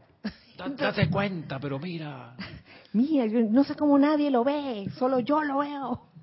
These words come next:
Speaker 1: Exacto,
Speaker 2: Las
Speaker 1: entonces,
Speaker 2: barbaridades que están haciendo aquí el, el, el vecino, el, el que está al lado. <laughs>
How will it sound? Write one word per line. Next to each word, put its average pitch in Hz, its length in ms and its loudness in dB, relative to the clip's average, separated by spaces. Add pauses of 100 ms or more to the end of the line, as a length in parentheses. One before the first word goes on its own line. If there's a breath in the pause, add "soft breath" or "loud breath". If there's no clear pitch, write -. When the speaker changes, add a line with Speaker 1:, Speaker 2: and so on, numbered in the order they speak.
(100)
Speaker 1:
Exacto, 135 460 -6
Speaker 2:
Las - 40 2
Speaker 1:
entonces, 196 280 4
Speaker 2:
barbaridades 202 440 2
que 202 40 -6
están 240 180 -4
haciendo 226 380 -4
aquí 220 380 -6
el, 180 260 -8
el, 170 160 -6
el 180 180 -4
vecino, 180 600 -4
el, 170 180 -6
el 156 60 -12
que 175 80 -8
está 165 140 -6
al 208 100 -6
lado. 226 480 -8 (1500 loud breath)
<laughs> 214 140 4